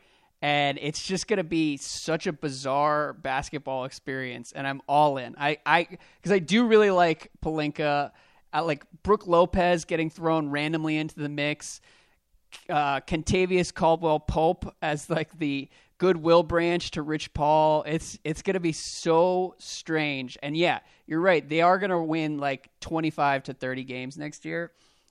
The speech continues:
But I think the difference for me is that there was actually some anxiety, 'cause I want the Lakers to be good again. And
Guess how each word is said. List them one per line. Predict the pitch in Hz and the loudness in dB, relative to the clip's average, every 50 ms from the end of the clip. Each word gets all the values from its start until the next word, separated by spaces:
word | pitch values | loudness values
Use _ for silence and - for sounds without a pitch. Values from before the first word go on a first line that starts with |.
| _ _ - | _ _ -2
But | - 160 151 | 0 0 2
I | 156 151 | 2 0
think | 170 180 180 170 - - 165 | 0 -2 -4 -4 -12 -14 -10
the | 156 156 147 | -8 -8 -6
difference | 143 180 196 185 226 226 185 - | -2 -2 -2 0 -2 -4 -4 -6
for | - 180 | -10 -8
me | 165 170 175 175 170 156 143 117 | -4 -2 0 0 0 0 -2 -4
is | 143 139 147 | -8 -10 -6
that | 160 147 147 131 - _ | -4 -4 -4 -4 -6 _
there | 151 156 156 156 | -6 -4 -2 -2
was | 156 147 | -2 0
actually | 156 156 175 165 190 208 | 0 -2 -2 -2 -6 -10
some | - - 202 175 | -8 -6 -6 -6
anxiety, | 156 139 131 131 139 131 135 147 156 160 175 170 | -6 -6 -6 -6 -4 -2 -2 -2 -2 -2 -4 -6
'cause | - 147 160 | -6 -4 -2
I | 165 | -2
want | 165 170 208 208 - | 0 0 -2 -2 -2
the | 202 | -2
Lakers | 170 151 143 151 139 131 | -4 -4 -4 -4 -6 -8
to | 139 | -8
be | 127 127 | -12 -12
good | 120 120 113 | -10 -10 -12
again. | 110 - 117 107 120 156 _ _ _ _ _ _ _ _ _ _ - - | -12 -12 -14 -16 -16 -18 _ _ _ _ _ _ _ _ _ _ -8 -4
And | 151 151 147 143 139 135 135 | -2 -2 0 -2 -2 -6 -8